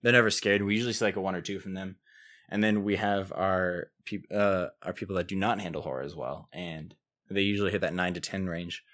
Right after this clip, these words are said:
This one, we didn't see any ones or twos. We didn't see any tens, but we didn't see any ones or twos. Our minimum was three, which surprises me.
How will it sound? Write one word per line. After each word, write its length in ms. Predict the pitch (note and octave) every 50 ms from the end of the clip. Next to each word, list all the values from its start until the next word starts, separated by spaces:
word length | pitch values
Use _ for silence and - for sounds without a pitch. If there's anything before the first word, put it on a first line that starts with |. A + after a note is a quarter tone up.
| _ _ - - - _ _ _ _ _ _ - - - - - _ -
This 240 | A#2 D3+ E3+ -
one, 240 | F#3 D#3+ C3+ B2 G#2 G#2
we 140 | B2 B2+
didn't 180 | A#2+ C#3 D3+ D3
see 200 | - - C3+ A2+
any 120 | B2 C#3+
ones 240 | D3 C3+ C3 B2 A#2+
or 60 | A#2
twos. 260 | F2 - F2 E2+ F#2 G2
We 100 | A2+ B2+
didn't 140 | D3 D3+ D3+
see 100 | D#3+ D3+
any 160 | C3 A2 F#2
tens, 420 | - - C#3 B2 G2 F2+ F2 E2+
but 140 | - G2+ G2+
we 100 | G2+ G#2+ A2+
didn't 160 | B2 B2 A2+
see 200 | - A2+ G#2 - A2
any 180 | B2 C3+ C3 A2+
ones 260 | G#2 G#2 G2+ F2+ E2+
or 60 | E2
twos. 280 | - - - - - -
Our 80 | C2 G2
minimum 360 | G#2+ A#2 C3+ C#3+ C3+ C3 A#2
was 160 | F2+ - -
three, 320 | - - F#2 E2 E2+ G2 G#2
which 180 | G#2+ G2+ F#2 -
surprises 500 | - - - G#2+ G#2 F#2 - - - -
me. 60 | -